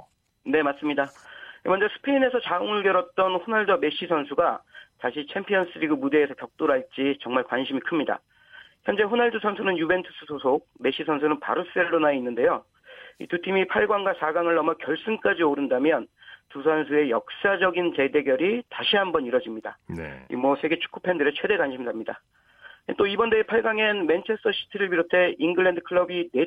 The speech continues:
Speaker 1: 팀이나 올랐습니다. 이 네 팀이 과연 어디까지 진격할지도 이 시선을 모으고 있습니다.
Speaker 2: 네.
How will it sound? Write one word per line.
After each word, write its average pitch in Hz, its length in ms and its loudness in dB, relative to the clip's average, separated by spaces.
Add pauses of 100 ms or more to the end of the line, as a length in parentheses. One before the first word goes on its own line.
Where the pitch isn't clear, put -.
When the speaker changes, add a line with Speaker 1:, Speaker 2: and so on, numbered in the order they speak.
(120)
Speaker 1:
팀이나 220 240 2
올랐습니다. 139 720 0 (480)
이 - 140 -6
네 147 100 2
팀이 170 220 2
과연 151 180 -2
어디까지 175 580 0
진격할지도 160 760 -2
이 180 120 -10
시선을 185 360 0
모으고 135 240 0
있습니다. - 360 -10 (120)
Speaker 2:
네. 80 340 -12